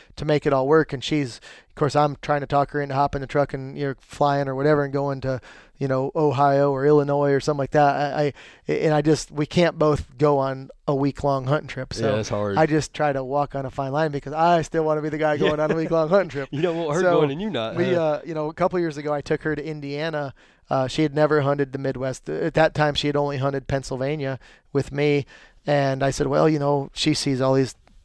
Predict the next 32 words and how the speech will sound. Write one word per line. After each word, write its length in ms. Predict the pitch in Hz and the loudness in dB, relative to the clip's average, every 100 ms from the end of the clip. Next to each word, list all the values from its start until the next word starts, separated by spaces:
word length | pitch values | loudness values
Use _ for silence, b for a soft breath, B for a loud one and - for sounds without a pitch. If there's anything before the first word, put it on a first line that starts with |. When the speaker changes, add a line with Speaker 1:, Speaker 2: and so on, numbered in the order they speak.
| - | -6
Speaker 1:
hunting 200 | 139 151 | -4 -4
shows 220 | 143 139 | -2 0
on 140 | 127 135 | 0 0
T 160 | 135 | 0
V 140 | 127 135 | 2 0
and 100 | 123 | 0
stuff 180 | 139 131 | 0 2
like 140 | 127 | 2
that." 200 | 139 139 | 2 0
She 80 | 131 | -2
says, 180 | 117 117 | -8 -6
"Man, 200 | 147 147 | -4 -4
that's, 300 | 151 - - | -4 -6 -8
you 60 | |
know, 80 | 123 | -4
that's 180 | 156 - | -4 -4
wild, 300 | 135 165 143 | 0 2 2
those 160 | 131 117 | 0 -2
great 220 | 143 147 | -2 0
big 180 | 151 131 | -4 0
deer 160 | 147 | 2
they 100 | 143 | 2
shoot." 260 | 131 139 147 | 0 -4 -6
So 260 | - 139 123 B B B B - | -2 -2 -4 B B B B -2
I, 240 | 139 135 | 0 0
uh, 300 | 127 123 120 - | -2 -4 -6 0
I 80 | 156 | 2
had 160 | 156 | 4
a, 80 | 131 - - | 0 -8 -10
a 100 | 156 | -8
trip, 320 | - 147 - 156 | -2 -2 -2 -6
uh, 320 | 151 139 131 | -4 -2 -4